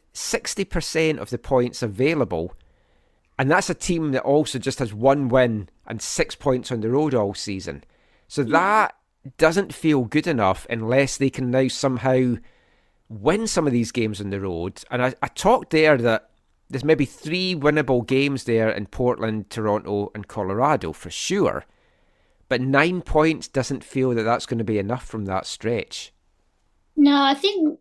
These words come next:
Speaker 2: you have to get more points and maybe get some draws in there. And I think two losses would be good and maybe three wins, and, and we'll see what happens.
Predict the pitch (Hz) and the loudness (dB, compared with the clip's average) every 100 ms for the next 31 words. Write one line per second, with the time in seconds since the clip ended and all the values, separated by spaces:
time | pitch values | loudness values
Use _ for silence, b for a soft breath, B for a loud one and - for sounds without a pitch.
0 | - 302 294 285 277 269 269 269 262 262 | 2 4 4 2 2 4 4 2 2 0
1 | 262 254 247 254 254 247 247 285 269 247 | 0 -2 0 2 2 0 -2 -2 -2 -2
2 | 214 226 247 262 262 269 269 269 269 254 | 0 2 2 2 0 2 2 0 -4 -6
3 | 220 202 _ _ _ _ _ 311 359 302 | -14 -20 _ _ _ _ _ 0 2 2
4 | - - 349 302 254 240 262 240 226 247 | 2 4 6 8 6 4 0 0 0 0
5 | 214 214 247 247 247 240 233 208 - 247 | 0 0 0 2 2 0 -2 -4 -2 0
6 | 240 233 - - 262 262 247 226 240 247 | 0 -2 -6 -2 2 4 4 0 0 0
7 | 233 240 226 - _ _ - 233 226 - | 0 -2 -4 -6 _ _ -10 -8 -8 -12
8 | _ _ _ _ _ _ _ _ _ - | _ _ _ _ _ _ _ _ _ -8
9 | 254 - 254 240 233 240 247 269 277 | -6 0 2 2 2 2 4 6 6